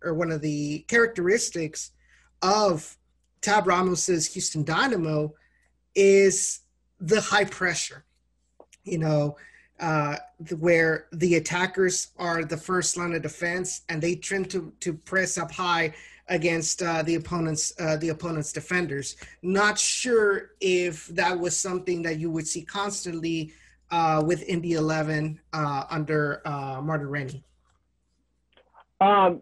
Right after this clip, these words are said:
Speaker 2: they tend to, I don't know about press, uh, how I would categorize pressing inten-, uh, intensity, but in terms of the defensive line, they definitely moved up high,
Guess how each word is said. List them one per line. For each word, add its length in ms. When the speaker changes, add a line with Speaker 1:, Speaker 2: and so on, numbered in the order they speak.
Speaker 2:
they 400
tend 400
to, 260
I 120
don't 160
know 180
about 340
press, 320
uh, 160
how 340
I 80
would 200
categorize 720
pressing 520
inten-, 440
uh, 320
intensity, 760
but 240
in 160
terms 340
of 140
the 80
defensive 640
line, 540
they 140
definitely 520
moved 320
up 220
high, 560